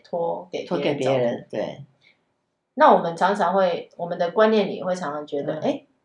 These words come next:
Speaker 1: 那不是还有婆婆、公公可以照顾吗？”
Speaker 2: 对。
Speaker 1: 没办法，因为
Speaker 2: 嗯，关系。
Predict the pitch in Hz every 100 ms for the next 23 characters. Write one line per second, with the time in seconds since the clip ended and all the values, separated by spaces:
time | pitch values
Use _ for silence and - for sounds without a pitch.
0 | _ _ 285 226 220 214 175 - 165 -
1 | 165 - - 190 185 185 185 151 156 151
2 | 156 101 - - 151 - - - _ _
3 | _ _ _ _ _ _ _ _ _ _
4 | _ _ - 165 175 147 - - - _
5 | _ 196 202 208 135 - _ - 147 160
6 | 139 135 135